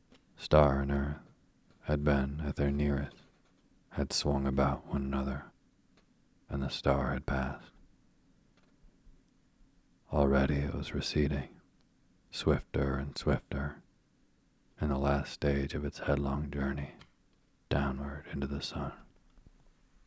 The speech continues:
And the clouds gathered,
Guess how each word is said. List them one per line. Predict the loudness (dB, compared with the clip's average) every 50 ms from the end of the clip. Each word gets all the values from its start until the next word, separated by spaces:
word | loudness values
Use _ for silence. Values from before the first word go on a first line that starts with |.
| -20 -20 -20 -20 -20 -20 -20 -20 _ -20 -20 -20 -20 -20 -20 -20 -20 _ _ _ -20 _ _ _ _ -20 -20 -20 _ _ _ -20 _ _ _ _ _ _ -20 -20 _ -20 -20 -20 _ -20 -20 -20 _ _ _ -20 -20 _ -20 -20 _ _ _ _
And | 0 0 2
the | 0
clouds | 0 0 2 6 6 6 6 6 4 2 0 -4 -6
gathered, | -4 -2 0 0 0 0 -2 -4 -6 -8